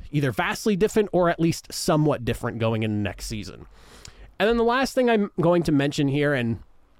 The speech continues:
we already talked about this position a little bit in the re-signings as well, but I'm gonna double down on it here because, like I had mentioned, at defensive tackle, I think Adam Butler outperforming both of your starting defensive tackles, at least in terms of rushing the passer.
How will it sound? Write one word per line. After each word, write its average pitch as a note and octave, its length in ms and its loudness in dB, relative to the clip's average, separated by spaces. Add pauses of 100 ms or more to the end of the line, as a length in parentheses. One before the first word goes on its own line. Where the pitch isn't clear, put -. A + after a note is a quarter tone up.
(240)
we D#3+ 120 2
already E3+ 180 2
talked E3 240 -2
about D3+ 180 2
this D#3+ 140 -2
position C#3+ 400 -2
a C3+ 40 2
little C#3 200 0
bit C3 140 -2
in B2 100 -4
the A#2 80 -4
re-signings B2+ 540 -2
as G#2+ 120 -10
well, B2 160 0
but A#2 100 -2
I'm A#2 60 -2
gonna C#3 140 -2
double B2 240 -2
down A2+ 260 -2
on G2+ 120 -4
it - 80 -10
here A#2 180 -2
because, A#2 360 -4 (360)
like E3 320 0
I F#3+ 80 2
had F#3 180 0
mentioned, D3 480 2 (320)
at E3 180 -4
defensive D#3+ 420 0
tackle, - 520 -6
I A2+ 100 -6
think C#3+ 260 -2
Adam D3+ 280 0
Butler F3 480 2 (200)
outperforming D#3 680 0
both E3+ 200 2
of D#3+ 60 -2
your D#3 120 2
starting E3 340 0
defensive D#3 400 -2
tackles, D3 340 -2
at C#3 140 -2
least A3 220 -2
in F#3+ 100 0
terms G#3 260 0
of C#3+ 120 0
rushing F3+ 340 2
the C#3+ 80 2
passer. F#3+ 520 0